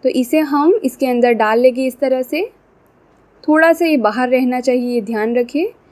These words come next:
इसे भी हम glass के अंदर डाल लेते हैं। इसके अंदर हम व्हिप cream भरेंगे। तो ऐसी arrangement करने से friend आपको piping bag में व्हिप cream भरने में आसानी रहती है। तो हो सके उतना पा-, अ, cream हम भर लेंगे।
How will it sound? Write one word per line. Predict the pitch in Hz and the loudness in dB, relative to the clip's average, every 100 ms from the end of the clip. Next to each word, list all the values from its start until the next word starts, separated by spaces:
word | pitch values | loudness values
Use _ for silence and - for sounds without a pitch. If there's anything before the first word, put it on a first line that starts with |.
| _ - | _ -4
इसे | 269 262 370 | -2 2 4
भी | 359 | 4
हम | 320 311 | 4 2
glass | 240 226 226 | 2 2 0
के | - | -2
अंदर | 262 254 254 | -2 0 0
डाल | 226 226 | 2 2
लेते | 233 240 247 | 0 0 -2
हैं। | 247 330 | -4 -8
इसके | - _ _ _ _ _ _ _ _ _ _ _ _ _ - 339 | -10 _ _ _ _ _ _ _ _ _ _ _ _ _ -2 2
अंदर | 302 294 | 4 4
हम | 302 294 | 2 0
व्हिप | 208 226 - | 0 -4 -2
cream | 285 294 | 0 2
भरेंगे। | 285 269 254 311 466 _ _ - | 4 2 2 -2 -4 _ _ -10
तो | |
ऐसी | 285 269 269 359 339 | -4 -2 0 2 2
arrangement | 302 294 285 302 | 2 0 2 2
करने | 294 247 262 | 2 0 0
से | 262 277 | 0 0
friend | 311 339 | 0 2
आपको | 311 240 - 302 381 | 2 0 -2 0 0
piping | - 240 233 277 262 | -2 0 0 0 2
bag | 254 | 0
में | 247 294 | 0 0
व्हिप | 226 247 | 0 -4
cream | - 285 | -2 0
भरने | 269 247 240 | 0 0 -2
में | 247 | -2
आसानी | 202 202 240 254 | -2 -4 -4 -2
रहती | 254 247 254 262 | -2 -4 -6 -6
है। | 285 466 _ _ _ _ _ - - - | -6 -8 _ _ _ _ _ -20 -20 -4
तो | 262 | 0
हो | 254 302 | 2 2
सके | 311 320 330 | 0 -2 0
उतना | 302 294 277 | -2 -2 -2
पा-, | 247 214 | 0 0
अ, | 226 220 | 0 -2
cream | 220 254 269 | -2 0 0
हम | 262 233 | 0 -2
भर | 233 233 | -2 2
लेंगे। | 247 233 262 | 0 0 -4